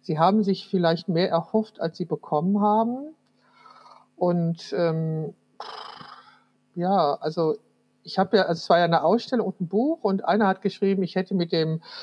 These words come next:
arroganten Blick der Westdeutschen auf diese Frauen geguckt, was nicht stimmt, was nicht stimmte. Die meisten Frauen haben gesagt, "Ja, genau so hat es ausgesehen, genau so war es", haben die meisten gesagt,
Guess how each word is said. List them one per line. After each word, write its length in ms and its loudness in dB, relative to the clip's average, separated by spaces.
arroganten 640 2
Blick 240 -2
der 160 0
Westdeutschen 600 -2
auf 140 -2
diese 220 -4
Frauen 360 2
geguckt, 540 -6
was 300 -4
nicht 160 -8
stimmt, 480 -4
was 260 -4
nicht 160 -2
stimmte. 640 -2
Die 60 2
meisten 420 2
Frauen 340 4
haben 160 4
gesagt, 240 2
"Ja, 300 2
genau 640 2
so 500 2
hat 180 0
es 140 -4
ausgesehen, 720 0
genau 560 2
so 400 0
war 340 4
es", 200 -6
haben 160 0
die 140 -4
meisten 500 -4
gesagt, 560 -6